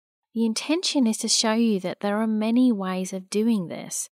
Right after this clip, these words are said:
If you're a secret weapon, you can start an online business and be behind the scenes.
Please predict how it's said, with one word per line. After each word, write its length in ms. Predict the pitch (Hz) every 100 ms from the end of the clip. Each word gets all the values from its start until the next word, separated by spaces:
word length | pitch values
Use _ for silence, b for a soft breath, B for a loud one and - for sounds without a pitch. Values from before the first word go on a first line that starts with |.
| _ _ -
If 180 | 214 214
you're 340 | 220 262 277
a 80 | 233
secret 520 | - - 220 - 196
weapon, 520 | 185 196 - 180 170
you 160 | 170 196
can 180 | - 233
start 340 | - 208 185
an 80 | 185
online 320 | 175 170 170
business 400 | 180 208 185 175 -
and 200 | 214 185
be 200 | 170 170
behind 400 | 190 185 160 160
the 80 | 160
scenes. 580 | - 262 214 160 -